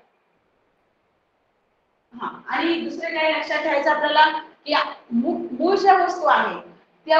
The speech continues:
वस्तूच्या ज्या प्रतिमा आहेत किंवा जे प्रतिबिंब आहेत त्या आहेत तसेच राहतात, म्हणजे आपल्याला ते शोधायची गरज नाही. आपल्याला नियम पाठ असले की आपल्याला तिथे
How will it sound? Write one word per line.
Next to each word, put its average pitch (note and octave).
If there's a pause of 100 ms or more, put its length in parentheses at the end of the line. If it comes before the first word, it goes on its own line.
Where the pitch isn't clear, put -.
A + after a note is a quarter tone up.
वस्तूच्या E4+
ज्या E4+
प्रतिमा E4
आहेत A3+ (360)
किंवा D4+
जे E4+
प्रतिबिंब F4+
आहेत A#3 (240)
त्या D#4+
आहेत E4+
तसेच F4+
राहतात, B3 (340)
म्हणजे A#3
आपल्याला A#3
ते D#4 (160)
शोधायची B3
गरज A#3+ (280)
नाही. C#4+
आपल्याला B3+
नियम B3+
पाठ C#4
असले C#4
की C4
आपल्याला B3+
तिथे D4